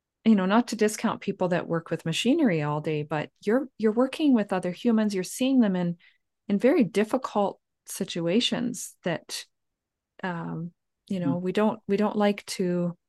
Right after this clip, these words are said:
Speaker 1: consider that humans can either act that way or have been hurt that way or, uh, are in a, in a danger. And, and the adrenaline that,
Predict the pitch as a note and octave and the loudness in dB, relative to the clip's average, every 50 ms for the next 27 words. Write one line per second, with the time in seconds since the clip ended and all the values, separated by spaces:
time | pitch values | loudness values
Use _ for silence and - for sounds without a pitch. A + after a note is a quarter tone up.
0 | _ _ _ _ _ - - F#3+ F3+ - - D4+ D4+ A3 F3+ D#3+ - - - F#3 | _ _ _ _ _ -10 -8 -8 -6 -2 -2 0 0 0 0 -2 -4 -4 -4 -2
1 | E3+ E3 E3 D#3+ - - - D#3+ D3+ D3+ D#3 - - D3 C#3+ D3+ - - F#3 F3+ | -2 -2 -2 -4 -6 -6 -6 -6 -4 -4 -6 -4 -6 -6 -6 -6 -6 -6 -6 -4
2 | - - A3+ B3 C4 C4 C4 G#3+ - - D3+ D3 C#3 C3+ C#3 D3 - D#3 D3 C#3+ | -2 0 2 4 4 6 6 4 4 2 -4 -4 -4 -4 -6 -8 -6 -6 -6 -6
3 | - - D#3 D#3 D3 D3 D3 D3 - _ _ _ _ _ _ _ _ _ _ _ | -6 -8 -8 -6 -6 -6 -6 -8 -10 _ _ _ _ _ _ _ _ _ _ _
4 | _ _ - - - F3 G3 B3+ C4 - - C4+ C#4 C4+ - A3+ B3+ B3+ B3 B3 | _ _ -20 -6 0 2 2 2 2 2 4 4 4 4 4 4 4 6 6 8
5 | B3 B3 B3+ B3+ - - - F3 D#3+ D#3 D3+ C#3+ C#3+ C#3 C3+ - - _ _ _ | 8 8 6 6 4 0 -2 -2 0 0 0 -2 -2 -2 -4 -6 -8 _ _ _
6 | _ _ - B2 B2 - - - - _ _ _ _ _ _ _ _ _ _ _ | _ _ -10 -10 -8 -8 -12 -14 -16 _ _ _ _ _ _ _ _ _ _ _
7 | - - _ - F3+ F3 E3+ D#3+ D#3+ D#3 D3 - - - D#3 C#3+ C3+ C3 - - | -20 -16 _ -2 0 0 0 0 -2 -2 -4 -6 -8 -10 -10 -8 -8 -8 -4 -2
8 | D3+ F3+ A3+ B3 B3+ B3+ C4 C4 B3+ B3+ B3 A#3+ A#3+ B3 A#3+ _ _ _ _ _ | 0 4 6 6 6 6 6 4 4 4 6 4 4 2 0 _ _ _ _ _
9 | _ _ _ _ _ _ _ - G3+ G#3 G#3 - - G3+ G3+ G3+ G3+ F#3+ F3+ - | _ _ _ _ _ _ _ 0 2 2 2 2 2 2 4 4 4 2 2 -2
10 | F#3 F#3 G#3+ A3+ B3 C#4 B3+ G3+ E3+ D#3 D3+ D3+ D#3 D3+ _ _ - F3+ E3+ - | -2 2 4 6 6 6 6 4 2 0 0 -2 -4 -6 _ _ -2 -2 -2 -2
11 | - - - - | -4 -8 -16 -20